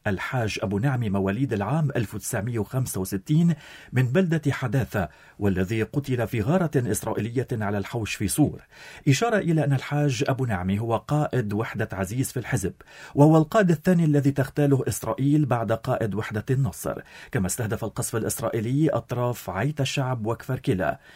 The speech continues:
في المقابل، استهدف حزب الله التجهيزات التجسسية في موقع المالكية بالأسلحة المناسبة.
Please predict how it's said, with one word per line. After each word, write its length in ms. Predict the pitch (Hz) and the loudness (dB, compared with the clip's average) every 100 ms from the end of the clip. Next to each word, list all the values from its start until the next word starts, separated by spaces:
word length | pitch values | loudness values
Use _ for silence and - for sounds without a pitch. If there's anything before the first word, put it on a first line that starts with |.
| - | -4
في 80 | - | 0
المقابل، 640 | 143 214 - 123 95 101 | 2 0 -2 -2 0 -2
استهدف 500 | - - 120 95 95 | -2 -4 -4 -2 -4
حزب 340 | - 135 101 107 | -4 -6 -4 -2
الله 280 | 107 160 160 - - - | 0 0 0 -8 -8 -6
التجهيزات 800 | - 117 92 - 117 110 165 196 | -2 -4 -4 -6 -4 0 2 2
التجسسية 760 | 139 120 107 110 110 - 131 117 | 2 0 0 -2 -6 -4 -2 -2
في 220 | - 123 | -2 0
موقع 420 | 92 151 156 135 | 0 0 0 0
المالكية 640 | 123 139 127 - 135 127 - - - | 0 0 0 0 0 0 -2 -8 2
بالأسلحة 640 | 131 101 101 107 - 113 110 | 2 2 -4 -4 -6 -4 -2
المناسبة. 720 | 87 80 147 92 - - | -2 2 0 0 -4 -12